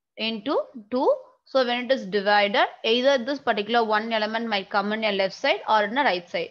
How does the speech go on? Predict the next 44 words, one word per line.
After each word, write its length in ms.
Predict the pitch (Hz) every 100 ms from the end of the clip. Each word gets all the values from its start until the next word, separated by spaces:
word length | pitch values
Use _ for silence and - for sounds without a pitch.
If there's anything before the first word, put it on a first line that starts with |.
| -
It 200 | 196 -
depends 320 | 202 208 226
upon 340 | 220 214 196 208
the 100 | 349 - _ _ _ _ _ _
condition 460 | 240 233 233 302 262
what 160 | 196
you 60 | 214
are 80 | 202
writing. 320 | 180 170 180
Somehow 500 | 254 240 247 302 453
one, 380 | 277 226 247 240 214
one 280 | 226 247
list 220 | 247 247 247
will 140 | 240
have 300 | 220 220 220
two 140 | 233
elements 420 | 226 214 233 330 233
and 100 | 233
other 220 | 208 226
list 220 | 226 214
will 100 | 208
have 260 | 214 339 415
three 240 | 220 196
elements. 380 | 175 175 175 185
This 140 | 214
is 60 | 202
how 140 | 247
your 200 | 294 302
structure 360 | 339 254 - 240
is 140 | 262
going 200 | 214 180
to 40 | 220
look. 280 | 185 - - _ _ _ _ _ _ _ _ _ _ _ _ _ _ _
Okay, 380 | 208 208 277 - _ -
the 120 | 247
same 440 | 247 262 254 262 240
way 220 | 247 240
here, 320 | 220 240 302 508 - _ _ _ _ _ _ _ _ _ _ _ _
this 240 | 214 233
two 140 | - 240
element 340 | 226 220 226
will 140 | 214 208
be 80 |
separate 480 | 214 220 - 226 349